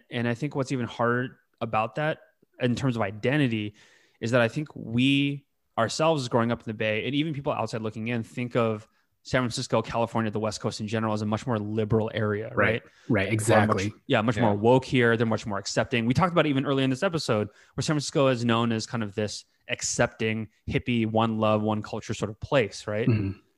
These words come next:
Speaker 1: But to see these crimes happening here and, and happening more here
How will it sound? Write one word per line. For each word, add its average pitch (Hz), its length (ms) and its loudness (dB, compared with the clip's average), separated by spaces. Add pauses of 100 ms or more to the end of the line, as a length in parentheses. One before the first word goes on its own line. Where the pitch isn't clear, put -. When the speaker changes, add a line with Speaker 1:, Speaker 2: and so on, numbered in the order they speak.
Speaker 1:
But - 340 0
to 131 80 -6
see 165 340 -2
these 139 220 2
crimes 127 300 -2
happening 123 400 -4
here 127 400 -4
and, 135 280 -2 (100)
and 117 260 -2
happening 165 400 -4
more 127 300 4
here 156 600 -4